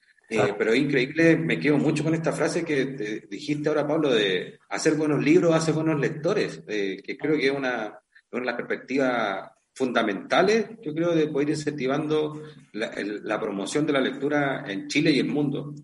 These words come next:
Speaker 1: Y en relación a eso mismo, Pablo, ¿cómo, cómo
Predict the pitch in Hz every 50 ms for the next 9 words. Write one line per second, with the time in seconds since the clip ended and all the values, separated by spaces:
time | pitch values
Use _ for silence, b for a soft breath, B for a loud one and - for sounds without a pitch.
0 | B B B B - 113 117 113 107 113 113 113 - - 180 202 190 - 160 135
1 | 143 170 180 180 180 185 185 180 180 175 170 156 151 160 185 190 180 - - 151
2 | 151 - - - 170 175 208 220 202 - -